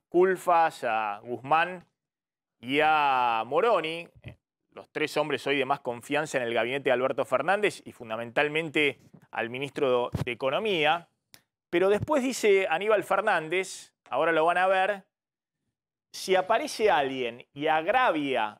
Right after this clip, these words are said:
al presidente, porque efectivamente, como dice Aníbal Fernández, ya el tono de las declaraciones no son un cruce entre dos diputados, sino entre un ministro de la provincia de Buenos Aires y el presidente de la Nación. Y Aníbal Fernández dice, "Si aparece alguien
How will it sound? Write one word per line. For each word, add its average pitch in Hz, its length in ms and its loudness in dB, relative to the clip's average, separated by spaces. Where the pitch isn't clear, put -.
al 135 180 -2
presidente, 156 960 -2
porque 165 500 -4
efectivamente, 175 600 -2
como 120 120 0
dice 151 140 -2
Aníbal 147 340 0
Fernández, 175 420 0
ya 160 160 4
el 160 120 -2
tono 185 220 2
de 165 60 2
las 139 120 0
declaraciones 143 1040 -2
no 135 140 -6
son 202 260 4
un 139 140 -6
cruce 151 800 0
entre 127 280 -4
dos 151 140 2
diputados, 123 640 -2
sino 143 540 0
entre 117 280 -6
un 175 60 0
ministro 170 340 -2
de 143 40 2
la 135 120 2
provincia 160 360 -2
de 156 40 4
Buenos 147 240 0
Aires 220 180 2
y 143 40 0
el 123 100 -4
presidente 147 480 -4
de 151 60 4
la 127 80 2
Nación. 123 480 0
Y 139 80 -4
Aníbal 208 280 2
Fernández 208 360 -2
dice, 190 220 0
"Si - 140 0
aparece 214 400 2
alguien 127 500 -2